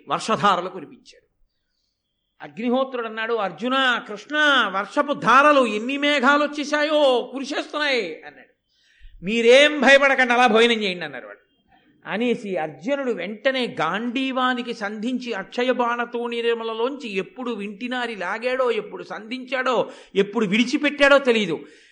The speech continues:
వర్షపు నీటి బిందువులు కూడా కింద పడడానికి వీలు లేని రీతిలో బాణ పరంజా కట్టేశాడు ఖాండవ వనమంతా. అది కూడా ఇవాళ మనం ఇలా నీరు జారిపోయేటట్టు కట్టాం.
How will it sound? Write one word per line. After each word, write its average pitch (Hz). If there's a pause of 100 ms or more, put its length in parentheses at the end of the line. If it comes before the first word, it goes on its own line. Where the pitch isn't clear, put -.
(220)
వర్షపు 214
నీటి 247
బిందువులు 320
కూడా 277
కింద 262
పడడానికి 254
వీలు 240
లేని 226
రీతిలో 220
బాణ 202
పరంజా 233
కట్టేశాడు 190 (360)
ఖాండవ 220
వనమంతా. 175 (1500)
అది 185
కూడా 190 (500)
ఇవాళ 214
మనం 277
ఇలా 254
నీరు 254
జారిపోయేటట్టు 254
కట్టాం. 208